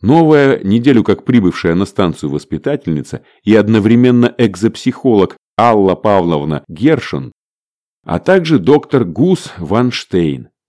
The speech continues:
Судя по тому, каких трудов стоило майору заполучить его к себе в приют, лучший во всей Солнечной системе знаток инопланетной медицины.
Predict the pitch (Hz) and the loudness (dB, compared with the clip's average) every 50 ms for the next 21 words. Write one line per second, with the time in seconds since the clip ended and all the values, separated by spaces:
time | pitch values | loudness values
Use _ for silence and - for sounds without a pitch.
0 | _ _ _ _ _ _ - - 95 85 92 85 92 87 - 98 98 95 85 - | _ _ _ _ _ _ -6 -6 0 0 0 0 0 -2 -2 -2 -2 -2 -2 -4
1 | 87 - 104 - - - 98 92 101 120 151 135 - - - - 95 90 82 82 | -6 -8 -8 -8 -6 -6 -4 -4 0 2 2 0 0 -2 -2 0 2 2 2 0
2 | 85 90 98 104 98 82 78 76 73 85 - 101 101 107 107 - 104 82 - 85 | 0 2 2 2 2 2 0 -2 -6 -6 -4 -2 -2 -2 -2 -2 -6 -6 -4 -4
3 | 78 73 73 - - - 87 78 85 80 - - - 78 80 87 113 123 240 _ | -4 -4 -4 -6 -8 -8 -4 -2 -2 -2 -2 -6 -8 -6 -4 -2 -2 -4 -4 _
4 | _ _ _ _ _ - 82 95 123 147 139 - - - 90 80 71 - 85 82 | _ _ _ _ _ -6 -2 0 2 2 0 -2 -4 -4 -4 -4 0 -2 -2 -4
5 | - - 120 117 104 - - 107 104 95 90 - - 90 78 - - 85 - - | -2 0 0 0 0 0 -2 0 0 0 -2 -2 -4 -6 -6 -6 -8 -14 -14 -4
6 | - 120 123 120 107 73 - 82 73 - - 104 101 - _ 92 87 82 78 - | 0 0 2 2 0 0 -2 -4 -4 -2 -2 -2 -2 -2 _ -6 -6 -6 -6 -6
7 | - 76 71 76 82 78 - - 90 87 82 82 71 80 85 - - - 69 60 | -6 -6 -4 -4 -4 -4 -4 -4 -4 -2 -2 -4 -6 -8 -10 -12 -12 -12 -12 -12
8 | 57 - | -14 -18